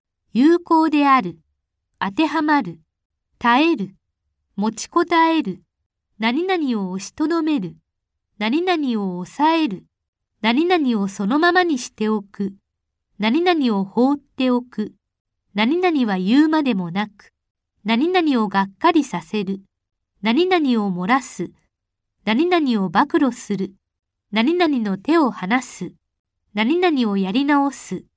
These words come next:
何々してばかりいる。何々以外には何もしない。何々で間に合わせる。何々を処理する。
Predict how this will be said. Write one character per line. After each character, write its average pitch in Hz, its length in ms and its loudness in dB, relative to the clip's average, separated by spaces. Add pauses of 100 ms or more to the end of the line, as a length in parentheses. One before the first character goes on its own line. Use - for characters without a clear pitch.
(460)
何 233 220 0
々 339 280 0
し - 140 -8
て 208 120 -4
ば 208 160 2
か 294 160 2
り 202 260 0
い 175 40 -6
る。 190 200 -6 (640)
何 233 240 0
々 359 200 2
以 254 220 0
外 285 280 0
に 220 160 0
は 185 140 -2
何 180 260 -2
も 277 140 0
し 226 240 -6
な 214 200 -2
い。 196 140 -6 (600)
何 233 280 0
々 349 240 0
で 220 160 -2
間 185 140 -4
に 254 200 0
合 285 100 4
わ 269 140 0
せ 262 220 0
る。 - 160 -12 (600)
何 226 220 0
々 254 400 0
を 180 40 -6
処 311 220 0
理 302 120 2
す - 260 -8
る。 190 160 -6